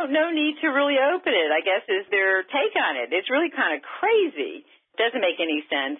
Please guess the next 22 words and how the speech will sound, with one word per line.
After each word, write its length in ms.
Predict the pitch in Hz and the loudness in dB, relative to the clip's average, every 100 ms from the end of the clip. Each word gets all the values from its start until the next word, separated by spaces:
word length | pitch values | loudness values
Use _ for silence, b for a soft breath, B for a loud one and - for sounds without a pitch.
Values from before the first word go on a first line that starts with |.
| - | -6
And, 260 | 185 180 180 | -2 0 -2
and, 200 | - 196 202 - | -2 -4 -4 -4
you 80 | |
know, 320 | 277 170 170 - | 0 2 0 -2
obviously 720 | - 226 226 180 - 170 165 - | 0 0 0 -4 -2 -2 -2 -6
here, 480 | 233 226 190 180 143 - | -2 0 2 2 0 -6
I 80 | - | -8
mean, 160 | 180 | -4
after 320 | - 208 208 190 | -2 -2 0 2
our 160 | 156 | 2
earthquake, 480 | 165 175 - 156 151 - 175 - | 0 0 0 -2 -2 -10 -18 -14
we've 160 | 196 202 | -10 -4
had 160 | 160 | -4
way 960 | 147 180 208 233 240 240 233 220 208 190 151 | -2 2 4 4 4 4 4 4 4 4 4
over 320 | 180 160 170 - | 2 2 0 2
four 160 | 180 | 2
hundred 320 | 175 170 175 165 | 2 0 -2 -2
and 60 | |
fifty 320 | 180 180 - 160 | -2 -2 0 0
aftershocks. 880 | 151 160 - 147 - 131 135 156 - _ _ _ _ _ _ 170 | 2 2 0 0 2 2 0 -2 -10 _ _ _ _ _ _ -10
And, 320 | 165 165 160 | -8 -8 -2
uh, 200 | 170 | 0